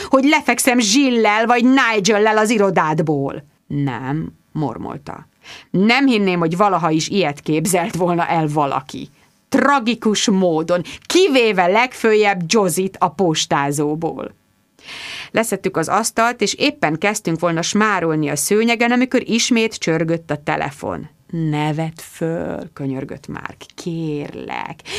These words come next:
Istennek és az ő összes kerubjának, szeráfjának, szentjének, angyalának, felhőfodorítójának és szakál stuccolójának nevére könyörgök, hogy ne vedd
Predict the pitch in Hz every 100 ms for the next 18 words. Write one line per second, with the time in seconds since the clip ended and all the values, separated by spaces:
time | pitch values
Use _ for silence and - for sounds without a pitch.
0 | 381 269 277 - 170 165 170 208 202 208
1 | 226 196 269 262 - 202 - 160 156 147
2 | 151 147 165 170 370 - 254 226 180 165
3 | 180 160 180 190 - 226 226 208 175 175
4 | 190 - 233 247 240 196 180 175 165 175
5 | 202 381 370 - 294 294 240 269 262 254
6 | 254 247 226 226 196 196 196 247 247 254
7 | - 247 247 220 196 185 - - 240 -
8 | 208 196 185 170 175 165 196 208 175 175
9 | 170 - 196 202 170 170 175 175 170 180
10 | 180 180 190 196 170 175 160